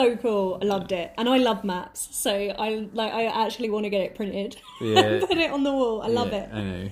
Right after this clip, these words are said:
Speaker 2: I s-, I mean, I told you about a map and you were just like, "Oh, map. Someone's done a map." <laughs> Um, and yeah, everyone that's posting their questions, uh, and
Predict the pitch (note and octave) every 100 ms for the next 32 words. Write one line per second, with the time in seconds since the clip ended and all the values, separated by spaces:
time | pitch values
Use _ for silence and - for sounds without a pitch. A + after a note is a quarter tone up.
0 | G2+ G2+ G2 G2+ G2 F#2+ F#2 G2 F#2+ F#2+
1 | F2 D2 F#2+ F2+ F2 - F#2+ F2+ - -
2 | A2 G2+ F#2 G#2 - - - G#2 G2+ G2
3 | G2+ A2+ - - - - - - - C3+
4 | C3+ C#3+ D3 C#3 C3+ C#3+ C3+ - C3+ B2+
5 | B2+ A2+ A#2+ G#2+ A#2+ A#2 A2 A2 G#2+ G#2+
6 | G#2+ - F2+ G#2+ G2+ G2+ G2+ - - G#2
7 | G2+ G2 G2